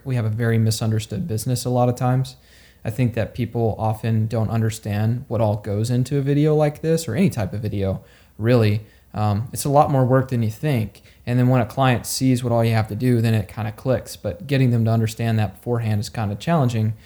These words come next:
But that's a, that's a topic I'll cover later on. But for, like, a lifestyle shoot like this, the first two challenges were very evident. We're constantly pressed for time and we're constantly chasing light. But if you can make it work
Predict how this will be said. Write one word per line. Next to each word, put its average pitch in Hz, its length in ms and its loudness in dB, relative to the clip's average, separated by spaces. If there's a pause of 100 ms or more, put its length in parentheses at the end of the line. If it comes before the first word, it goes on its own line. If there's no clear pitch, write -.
(260)
But 196 60 -4
that's 220 200 0
a, 135 220 4
that's 170 160 0
a 143 60 -4
topic 123 360 2
I'll 120 120 0
cover 113 500 0
later 123 340 4
on. 110 300 0 (380)
But - 160 -2
for, 143 160 4
like, 139 160 6
a 123 40 2
lifestyle 131 480 4
shoot 117 220 -2
like 110 240 -2
this, 120 460 -2 (160)
the 127 80 -10
first 139 300 -2
two 117 400 2 (200)
challenges 113 600 0
were 107 80 -4
very 113 320 0
evident. 101 380 -2
We're 107 120 -6
constantly 120 800 -2 (420)
pressed 123 260 0
for 123 80 -4
time 107 460 -2 (100)
and 110 120 -4
we're 107 120 -4
constantly 113 560 -4
chasing 104 420 -6
light. 98 320 -6 (500)
But 131 360 2 (260)
if 117 140 -8
you 123 180 0 (380)
can 113 260 0
make 131 220 2
it - 100 -6
work 113 440 0